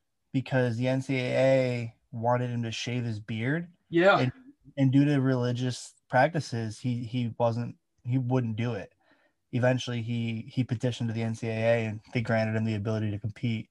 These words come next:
Speaker 1: but he had to wear a beard covering.
Speaker 2: Mm-hmm. And
Speaker 1: Yeah.
Speaker 2: he's another guy. If you look at, like, Buffalo's, uh, roster every year, you're gonna see guys with their,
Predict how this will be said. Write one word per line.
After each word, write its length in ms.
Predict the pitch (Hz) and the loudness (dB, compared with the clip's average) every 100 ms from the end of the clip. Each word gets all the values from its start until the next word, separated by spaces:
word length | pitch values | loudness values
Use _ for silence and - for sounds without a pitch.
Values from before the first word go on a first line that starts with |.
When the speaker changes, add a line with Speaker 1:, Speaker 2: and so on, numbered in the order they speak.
| _ - _ _ | _ -20 _ _
Speaker 1:
but 60 | 123 | 0
he 40 | |
had 60 | 123 | 2
to 60 | 113 | 4
wear 140 | 113 | 2
a 40 | 104 | 0
beard 400 | 98 113 120 113 | 0 0 0 0
covering. 480 | 107 101 80 131 - _ - | 0 0 -6 -10 -14 _ -6
Speaker 2:
Mm-hmm. 220 | 156 170 180 _ _ _ _ _ _ _ _ _ _ _ - | -2 -2 -2 _ _ _ _ _ _ _ _ _ _ _ -4
And 320 | 160 165 165 | 0 2 2
Speaker 1:
Yeah. 120 | 120 - _ _ | 0 -2 _ _
Speaker 2:
he's 360 | _ - 226 226 | _ -4 -2 2
another 280 | 196 208 202 | 2 4 6
guy. 180 | 165 160 | 6 6
If 100 | 160 | 2
you 100 | 185 | 2
look 180 | 208 202 | 4 4
at, 100 | 160 | 2
like, 200 | 151 127 156 | 0 -2 0
Buffalo's, 720 | 170 165 170 160 143 - - | 4 4 4 4 2 -2 -6
uh, 260 | 143 135 131 | -2 0 0
roster 520 | 131 131 - 170 170 160 | 2 2 2 0 0 0
every 240 | 160 147 | 2 4
year, 260 | 143 165 165 | 4 2 0
you're 140 | 147 | -2
gonna 220 | 151 156 | 0 0
see 160 | 139 160 | 0 -2
guys 320 | 147 139 143 | 0 0 0
with 160 | 139 131 | -2 -2
their, 260 | 135 131 | -2 -4